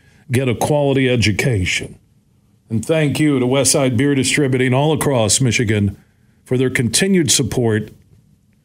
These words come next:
and the thousands of dollars, now nearing hundreds of thousands of dollars, donated to Folds of Honor. And when you've seen those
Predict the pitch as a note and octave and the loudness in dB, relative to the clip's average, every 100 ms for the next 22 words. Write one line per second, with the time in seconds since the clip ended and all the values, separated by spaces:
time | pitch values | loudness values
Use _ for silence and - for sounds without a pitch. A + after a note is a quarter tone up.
0 | _ _ A#2+ B2+ A2+ D#3+ E3+ G3 D3+ D3 | _ _ -2 0 0 -2 0 2 2 2
1 | A#2+ F#2+ G#2+ - - - - - _ _ | 0 0 -2 -2 -4 -2 -4 -4 _ _
2 | _ _ _ _ _ _ _ - C#3 D#3 | _ _ _ _ _ _ _ -2 0 2
3 | D#3 D#3 D3+ C3+ B2+ - - - - A3 | 2 2 2 2 0 -4 -20 -4 -2 2
4 | G3 D#3+ C3+ - C3+ C3 A#2 A#2 A2 F#2 | 2 2 0 0 0 2 2 0 0 0
5 | B2 A2 G#2+ G2+ F#2 - _ _ _ C3 | 0 2 2 0 0 -4 _ _ _ -2
6 | D3+ D3 D3+ C#3+ C3 B2+ D3+ C#3+ A2 B2 | 0 2 2 2 0 0 0 0 0 2
7 | C#3+ D3 C3 C3 C3+ B2 - F3+ F#3+ F#3 | 2 2 2 2 2 2 2 2 2 2
8 | D#3 B2+ A#2 - | 2 2 0 -2